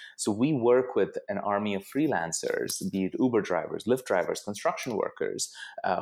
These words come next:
whoever wants to, uh, who wants to have a side hustle and make a little bit of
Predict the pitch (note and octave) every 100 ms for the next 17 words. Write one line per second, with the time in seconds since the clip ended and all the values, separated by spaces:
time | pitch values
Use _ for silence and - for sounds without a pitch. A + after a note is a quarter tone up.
0 | - C#3 E3 D#3+ A#2+ G#2+ A2 A2+ - A2
1 | G2+ - - - G2 G2 A2 A2+ A2+ -
2 | G2 G2 F2+ A2 A2+ A2 A2+ - C3+ -
3 | F#2 F#2+ F#2+ - F2+ G#2+ G#2 G#2 G2